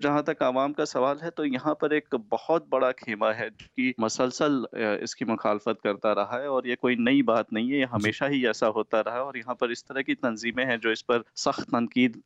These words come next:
Speaker 1: مسلسل کرتی رہی ہیں اور اس طرح کے مطالبات بھی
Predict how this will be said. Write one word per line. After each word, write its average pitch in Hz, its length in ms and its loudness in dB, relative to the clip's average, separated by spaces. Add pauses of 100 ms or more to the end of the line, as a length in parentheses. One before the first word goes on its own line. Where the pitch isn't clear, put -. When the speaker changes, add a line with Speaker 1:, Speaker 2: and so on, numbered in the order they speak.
(160)
Speaker 1:
مسلسل 131 500 0
کرتی 120 360 0
رہی 117 200 0
ہیں 151 100 -4
اور 165 200 2
اس 135 180 0
طرح 139 220 2
کے 135 240 0 (300)
مطالبات 117 540 2
بھی 147 200 -2